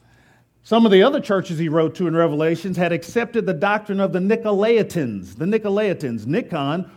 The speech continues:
where we get our word Nike from, simply means, simply means conqueror or overcomer.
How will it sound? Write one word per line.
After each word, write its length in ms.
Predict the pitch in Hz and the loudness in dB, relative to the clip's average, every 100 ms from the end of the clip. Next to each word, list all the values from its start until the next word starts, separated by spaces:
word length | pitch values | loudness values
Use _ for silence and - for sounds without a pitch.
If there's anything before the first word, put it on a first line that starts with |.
| _ | _
where 180 | 165 175 | 2 2
we 120 | 175 | 2
get 140 | 185 | 2
our 180 | 175 165 | 2 2
word 240 | 175 175 | 2 0
Nike 500 | 143 147 202 254 165 | 0 0 0 -2 -6
from, 340 | 139 139 131 165 | -8 -6 -6 -4
simply 340 | 185 185 170 | -6 -4 -4
means, 360 | 156 165 156 151 | -4 -2 -4 -6
simply 300 | 190 175 165 | -8 -6 -6
means 220 | 165 151 | -4 -6
conqueror 640 | 156 214 208 208 143 113 101 - _ | -6 -4 -4 -4 -8 -8 -10 -14 _
or 200 | - 151 | 2 8
overcomer. 680 | 208 170 - 214 226 160 92 | 8 8 0 2 2 2 -2